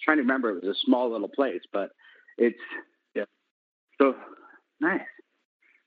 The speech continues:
Speaker 1: And I know you said within thirty minutes you can be pretty much anywhere on the island from anywhere else on the
Speaker 2: Correct.
Speaker 1: island.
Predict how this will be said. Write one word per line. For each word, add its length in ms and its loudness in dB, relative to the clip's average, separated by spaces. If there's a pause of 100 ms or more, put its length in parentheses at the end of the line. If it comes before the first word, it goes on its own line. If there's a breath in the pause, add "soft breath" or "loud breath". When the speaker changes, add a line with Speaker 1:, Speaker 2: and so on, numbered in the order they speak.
(340)
Speaker 1:
And 100 4
I 60 6
know 100 4
you 140 2
said 140 2
within 340 0
thirty 260 2
minutes 400 0
you 80 4
can 200 0
be 380 2 (400)
pretty 200 2
much 220 -4 (120)
anywhere 320 2
on 120 -6
the 80 -4
island 360 -6 (640 loud breath)
from 160 2
anywhere 300 2
else 180 0
on 160 2
the 60 0
Speaker 2:
Correct. 160 0
Speaker 1:
island. 180 -6